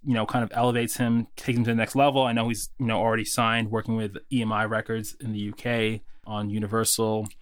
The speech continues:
Do you think that we'll see some U S fandom or some crossover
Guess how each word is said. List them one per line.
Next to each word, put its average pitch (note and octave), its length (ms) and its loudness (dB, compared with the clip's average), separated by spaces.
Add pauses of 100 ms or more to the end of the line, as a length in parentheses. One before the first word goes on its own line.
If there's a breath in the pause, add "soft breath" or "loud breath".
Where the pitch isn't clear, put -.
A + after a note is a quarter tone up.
(260 soft breath)
Do E3+ 100 4
you F3 80 6
think D#3+ 440 2
that F3+ 160 4
we'll D3+ 140 4
see C3 680 2 (280)
some B2+ 560 4 (500)
U C3 300 6
S B2+ 240 2
fandom C#3 720 4
or G#2+ 220 2
some A2+ 180 -2
crossover B2+ 880 2